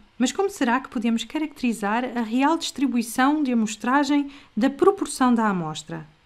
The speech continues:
Qual é que será a média desta distribuição de amostragem? E qual será o seu desvio padrão? Bem, isso poderá ser deduzido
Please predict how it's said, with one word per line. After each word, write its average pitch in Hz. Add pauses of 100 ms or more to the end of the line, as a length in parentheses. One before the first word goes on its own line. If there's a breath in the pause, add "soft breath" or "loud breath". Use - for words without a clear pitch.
(180)
Qual 349
é 392
que 392
será 285
a 247
média 202
desta 302
distribuição 226
de 208
amostragem? 160 (400 soft breath)
E 185
qual 202
será 277
o 453
seu 240
desvio 233
padrão? 240 (320)
Bem, 285
isso 240
poderá 190
ser 240
deduzido 196